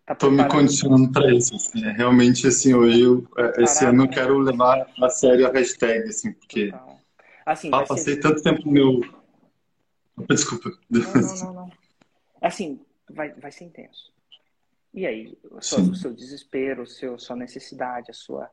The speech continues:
Speaker 1: vontade, eu não sei se é desespero, necessidade, vontade, tem que ser, tem que ser alinhada com o seu objetivo. Então, você vai levar dois paralelos.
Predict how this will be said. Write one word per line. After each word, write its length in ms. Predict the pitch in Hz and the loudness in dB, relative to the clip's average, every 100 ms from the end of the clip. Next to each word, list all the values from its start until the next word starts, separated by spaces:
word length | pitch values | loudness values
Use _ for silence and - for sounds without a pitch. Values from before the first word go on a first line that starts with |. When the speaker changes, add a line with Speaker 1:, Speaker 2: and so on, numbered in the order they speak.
| _ _ _ | _ _ _
Speaker 1:
vontade, 760 | _ 147 156 151 131 135 131 120 | _ -8 -8 -8 -8 -6 -12 -18
eu 60 | 135 | -20
não 60 | |
sei 140 | _ 175 | _ -20
se 80 | |
é 40 | 147 | -20
desespero, 420 | 139 _ 139 131 | -20 _ -18 -16
necessidade, 500 | 123 _ _ 123 110 | -20 _ _ -18 -16
vontade, 560 | 120 123 120 127 135 - | -20 -18 -16 -16 -18 -20
tem 140 | 147 | -20
que 60 | - | -16
ser, 340 | 151 151 151 _ | -12 -12 -14 _
tem 160 | 131 127 | -18 -18
que 80 | |
ser 320 | - 135 131 135 _ _ | -16 -14 -14 -16 _ _
alinhada 580 | 135 139 143 123 127 147 | -4 -4 -6 -8 -10 -14
com 160 | - | -20
o 60 | 165 | -20
seu 180 | - 160 | -20 -20
objetivo. 560 | 160 165 202 - 147 | -20 -20 -20 -20 -20
Então, 220 | 131 _ | _ _
você 80 | - | -20
vai 100 | 135 | -18
levar 200 | 135 131 | -14 -14
dois 480 | 135 131 143 - - _ _ - | -12 -12 -12 -16 -20 _ _ -8
paralelos. 500 | 147 202 73 - | -6 -6 -8 -12